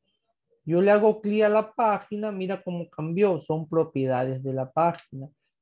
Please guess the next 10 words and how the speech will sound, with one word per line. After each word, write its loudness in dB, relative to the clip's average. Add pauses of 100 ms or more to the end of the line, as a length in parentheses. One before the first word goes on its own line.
(140)
Yo 0
le 4
hago 0
clic -2
al 0
elixir, -4
son -10
propiedades -4
del -4
elixir. -6